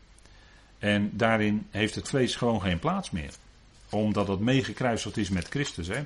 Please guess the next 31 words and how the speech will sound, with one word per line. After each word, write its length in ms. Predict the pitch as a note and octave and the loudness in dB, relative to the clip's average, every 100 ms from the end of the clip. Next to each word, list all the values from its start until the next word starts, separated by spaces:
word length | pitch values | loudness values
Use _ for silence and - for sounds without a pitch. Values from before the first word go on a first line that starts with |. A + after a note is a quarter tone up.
| - | -6
Paulus 300 | G#2+ G#2 G2 | -4 -2 -2
zegt 200 | C#3 - | -4 -2
dat 260 | B2 B2 - - - - - | -4 -4 -12 -18 -18 -16 -6
natuurlijk 360 | A#2 G#2+ F2+ | 0 2 2
duidelijk 360 | G#2 C#3 D3 C#3 | 4 6 4 2
in 140 | A2+ | -2
die 140 | G#2 - | -2 2
tweede 260 | C#3+ C3 | 4 4
Korinthebrief. 720 | - G2+ B2 A#2 A2+ A#2+ - - - - - - - - | 2 2 2 0 -2 -2 -6 -18 -20 -20 -18 -16 -16 -10
En 100 | F2 | -6
bij 120 | F2+ | -2
de 80 | F#2+ | -2
Korintiërs, 760 | - A2+ B2+ A2+ G2+ F#2 - - - | 4 6 6 4 4 2 -2 -10 -10
daar 380 | G2 F2+ F2+ F2 - F#2+ | -4 -4 -4 -6 -10 -4
wilde 400 | G#2 A#2 G#2+ G#2 | -2 0 -2 -2
het 140 | F#2 - | -6 -4
vlees 300 | A#2 A2 - | 0 0 0
nog 160 | F2+ | -4
graag 320 | - G#2 F#2 G2+ | -2 -4 -4 -4
een 140 | F2 | -2
rol 200 | G#2+ C3 | 0 0
spelen. 440 | - B2 A#2 A2+ - - - - - - - | 2 0 0 -4 -8 -18 -20 -18 -18 -18 -8
Maar 180 | F#2+ F#2 | 0 2
bij 100 | F#2+ | 4
ons 240 | G#2+ A2 | 2 2
zou 180 | - G#2 | 2 2
dat 200 | G2 F#2+ | 2 -2
geen 280 | - C3 B2 | 0 2 4
rol 180 | A2 G2+ | 4 2
meer 180 | F#2+ E2 | 2 0
spelen. 460 | F#2+ F2+ F2 G#2 | -2 -2 -2 -4